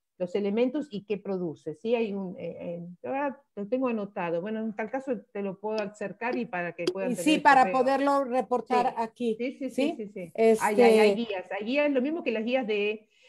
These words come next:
Speaker 1: todo lo que son de alimentos, ¿viste? En el
Speaker 2: Así
Speaker 1: código
Speaker 2: es.
Speaker 1: alimentario, nosotros tenemos un, en Argentina
Speaker 2: Exacto.
Speaker 1: tenemos un código alimentario, hay una guía.
Speaker 2: Mira.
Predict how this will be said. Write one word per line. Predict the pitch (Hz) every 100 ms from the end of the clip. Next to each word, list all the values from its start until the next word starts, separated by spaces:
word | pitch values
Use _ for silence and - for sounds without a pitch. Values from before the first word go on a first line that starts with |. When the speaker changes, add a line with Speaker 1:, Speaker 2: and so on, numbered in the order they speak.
| _ _
Speaker 1:
todo | - 240
lo | 240 220
que | 208
son | - 233 240
de | 214
alimentos, | 208 208 277 226 160 160
¿viste? | 233 269 208 165 - _ _ _
En | 185
el | 185
Speaker 2:
Así | 240
Speaker 1:
código | 233 262 262
Speaker 2:
es. |
Speaker 1:
alimentario, | 262 214 254 311 254 220 233 285
nosotros | 254 - 240
tenemos | 247 240
un, | 226
en |
Argentina | 233 185
Speaker 2:
Exacto. | 262 202 226
Speaker 1:
tenemos | 311 262
un |
código | 247 240
alimentario, | 226 214 214 214 190 170
hay | 208 240
una | 254 233
guía. | 208 262
Speaker 2:
Mira. | 269 247 196 -